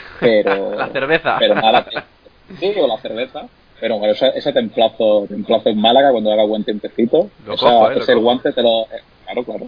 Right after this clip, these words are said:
Speaker 1: te lo estoy tirando para que lo cojas, sí, sí.
Speaker 2: Sí.
Speaker 1: Y, y nada, decirte lo mismo, que muchas gracias, Ferran, que para mí ha sido un rato, ha, han pasado, creo que llevamos una hora o algo así,
Speaker 2: Sí.
Speaker 1: y se me ha hecho cortísimo, se me ha hecho cortísimo. Al final cuando,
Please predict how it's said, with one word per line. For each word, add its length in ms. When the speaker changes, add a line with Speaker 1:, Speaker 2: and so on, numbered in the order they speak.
Speaker 1:
te 80
lo 60
estoy 180
tirando 320
para 160
que 100
lo 100
cojas, 360
sí, 200
sí. 140
Speaker 2:
Sí. 80
Speaker 1:
Y, 760
y 260
nada, 400
decirte 360
lo 80
mismo, 260
que 100
muchas 300
gracias, 480
Ferran, 360
que 140
para 160
mí 120
ha 40
sido 220
un 100
rato, 380
ha, 180
han 140
pasado, 580
creo 140
que 80
llevamos 400
una 200
hora 260
o 100
algo 160
así, 280
Speaker 2:
Sí. 400
Speaker 1:
y 280
se 180
me 100
ha 20
hecho 200
cortísimo, 640
se 120
me 60
ha 20
hecho 160
cortísimo. 560
Al 60
final 220
cuando, 360